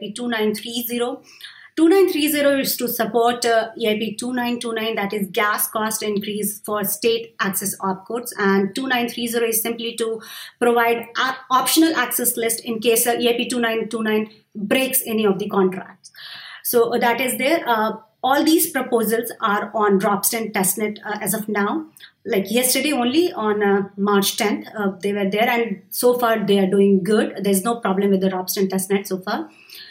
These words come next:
We're expecting it to be on different, uh, testnet, uh, like, uh, Goerli, and, uh, we are also planning to have it on, uh, Kovan and others. Uh, the detailed block number and the dates, that is published on the Ethereum Foundation blog.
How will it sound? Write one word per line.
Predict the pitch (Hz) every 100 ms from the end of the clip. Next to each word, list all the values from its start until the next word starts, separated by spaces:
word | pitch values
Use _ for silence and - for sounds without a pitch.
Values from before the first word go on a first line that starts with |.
| -
We're | 285 294
expecting | 285 - 262 254 320 311
it | 247
to | 277
be | 226 254
on | 233 220
different, | 214 233 226 220
uh, | 214 202 196 - _ _
testnet, | 214 202 226 214 -
uh, | 208
like, | 208 196 190
uh, | 202 185 175
Goerli, | 202 196 196 196 196
and, | 208 190 185 190
uh, | 190 190
we | 190
are |
also | 190 185 196
planning | 190 190
to | 190
have | 190 185
it | 185 185
on, | 180 185 185 - - - -
uh, | 190 185
Kovan | 208 202 202
and | 190
others. | 185 185 320 - -
Uh, | 196 190 196
the | 226 214
detailed | 247 - 247 233 202 - - _
block | 170 214 220 214
number | 233 226 220
and | 220 214 208 208
the |
dates, | 202 202 202 208
that | - 196 196
is | 196
published | 196 185 196 -
on | 202 190
the | 190 190 190 - 226
Ethereum | 202 226 233
Foundation | 240 202 196 196 196 185
blog. | 190 180 160